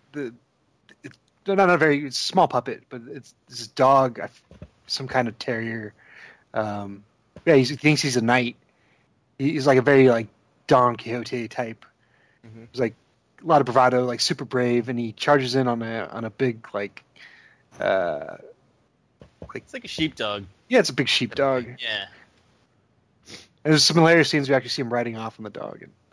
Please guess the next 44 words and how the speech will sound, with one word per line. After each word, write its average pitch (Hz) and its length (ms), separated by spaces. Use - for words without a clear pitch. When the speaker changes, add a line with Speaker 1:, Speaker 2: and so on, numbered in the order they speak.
Speaker 2:
<laughs> - 0
Speaker 1:
it 427 280
doesn't 139 220
Speaker 2:
And - 20
it's 123 100
Speaker 1:
really 120 160
Speaker 2:
just 120 100
Speaker 1:
work, 147 80
Speaker 2:
a - 40
Speaker 1:
but 147 120
it's 139 140
so 151 100
Speaker 2:
puppet. 160 160
Speaker 1:
cool. - 100
Yeah, 160 160
it's 131 120
just - 120
a 127 40
puppet 127 280
strapped 123 300
to 135 60
a - 20
dog. 127 300
But 180 80
it's 151 100
still 156 180
cool. 135 260
Speaker 2:
Yeah, - 80
it's 226 80
Speaker 1:
So 226 60
that's 254 140
my 185 60
Speaker 2:
awesome. - 20
Speaker 1:
number 135 160
five. 107 260
That's 175 140
my 139 100
number 107 220
Speaker 2:
I - 60
Speaker 1:
five. - 100
Speaker 2:
should 117 160
have 98 60
had 95 140
that. 85 180